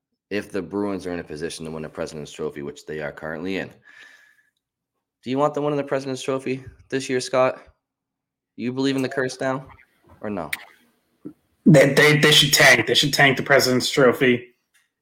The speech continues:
Speaker 2: Sign, sign Mac Jones to a two-week contract.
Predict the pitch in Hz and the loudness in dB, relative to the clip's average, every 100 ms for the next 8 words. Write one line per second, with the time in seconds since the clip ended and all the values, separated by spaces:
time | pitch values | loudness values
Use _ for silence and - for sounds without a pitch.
0 | _ - - - 143 139 139 - 156 151 | _ -20 -6 0 2 2 -2 0 2 4
1 | 147 147 147 143 135 131 135 120 - 123 | 2 0 -2 -2 -2 -4 -6 -8 -8 -8
2 | 123 - 113 113 - 113 113 - | -8 -10 -14 -12 -12 -12 -12 -16